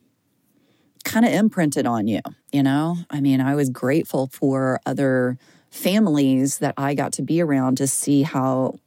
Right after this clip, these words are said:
you know, other parents acted, but also I was only there as a guest, you know? I was only there as, uh, an outsider looking in. I have no idea what it was like when,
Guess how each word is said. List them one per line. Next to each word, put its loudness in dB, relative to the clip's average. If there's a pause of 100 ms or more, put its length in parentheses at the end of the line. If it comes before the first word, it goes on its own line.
you -4
know, -2
other 0
parents -2
acted, -2 (360)
but 0
also 0
I 0
was 0
only 2 (200)
there 0
as -2
a 0
guest, -4
you -2
know? -2
I 2
was 0
only 2
there 0 (800)
as, 0
uh, -2
an -6
outsider 0
looking -2
in. 0
I -2
have -2
no 0
idea 0
what -2
it -2
was -2
like -2
when, 2